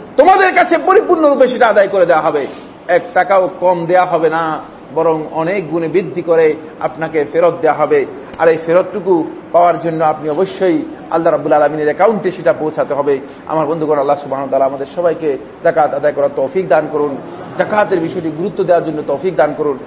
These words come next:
কারণ এটি সম্পদের সাথে সম্পৃক্ত হওয়ার কারণে বের করতে একটু কষ্ট হয়, বের করতে একটু, কারণ এর প্রতি মোহর হয়ে গিয়েছে তো। বলে যে, "দ-, প্রয়োজনে আমি যাকাত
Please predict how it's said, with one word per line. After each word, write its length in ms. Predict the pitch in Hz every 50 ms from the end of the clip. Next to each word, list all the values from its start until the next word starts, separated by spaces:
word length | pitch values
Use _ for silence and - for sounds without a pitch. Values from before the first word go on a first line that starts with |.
| - - - - -
কারণ 180 | 180 180 180
এটি 100 | 180 180
সম্পদের 400 | 180 - 190 185 180 214 202 226
সাথে 180 | 214 220 208 202
সম্পৃক্ত 340 | 196 202 185 170 190 - 202
হওয়ার 260 | 190 190 185 185 175
কারণে 360 | 180 175 170 165 165 170 151 - - - - - -
বের 160 | 147 185 185
করতে 240 | 190 185 175 - 175
একটু 180 | 160 160 175 175 -
কষ্ট 260 | 156 - - - 170
হয়, 240 | 156 143 151 135 - - - - - - - - - - - -
বের 120 | 175 185 185
করতে 220 | 196 185 190 190
একটু, 120 | 170 170
কারণ 180 | 160 175 185 190
এর 120 | 185 196
প্রতি 200 | 185 208 202 202
মোহর 280 | 190 185 180 190 208 196
হয়ে 140 | 190 196 196
গিয়েছে 260 | 196 196 190 202 190
তো। 280 | 190 190 165 135 - - - - - - - - -
বলে 160 | 208 220 214
যে, 120 | 226 226
"দ-, 260 | 208 220 208 202 202 202
প্রয়োজনে 340 | 214 220 214 208 220 214
আমি 180 | 214 208 220 220
যাকাত 280 | 208 208 202 220 208